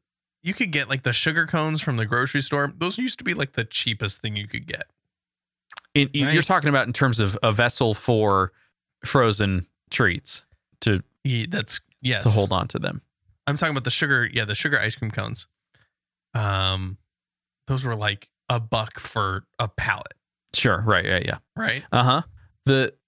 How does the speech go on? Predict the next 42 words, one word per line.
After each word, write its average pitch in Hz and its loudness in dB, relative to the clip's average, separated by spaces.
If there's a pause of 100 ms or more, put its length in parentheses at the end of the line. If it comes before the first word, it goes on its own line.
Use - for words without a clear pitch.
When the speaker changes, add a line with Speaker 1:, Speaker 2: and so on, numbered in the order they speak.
(240)
Speaker 2:
hmm. 110 4 (800)
Hmm. 170 2 (1400)
Speaker 1:
I - 0
really 139 0
want 113 0
one 101 0
now. - -2
Speaker 2:
I 151 4
re-, 151 2
Speaker 1:
I'm 139 2
just 135 4
Speaker 2:
I 147 4
really 151 4
Speaker 1:
saying. 143 4
Speaker 2:
want 127 2
one 113 2
too. 98 0 (1300)
Speaker 1:
I 135 0
guess, 175 0
I 123 -2
guess 135 -2
I 147 2
need 131 0
to 120 -4
try 120 -2
this. 113 -2 (140)
I 143 2
know 180 2
where 220 2
a 165 0
D 147 -2
Q 143 -2
is. 110 -2 (1800)
<laughs> - -4 (480)
Okay, 120 0
so 110 -2 (220)
here's 143 -2
the 147 -10
things 131 -4
I'm 110 -4
gonna 98 -2
hit. 101 -6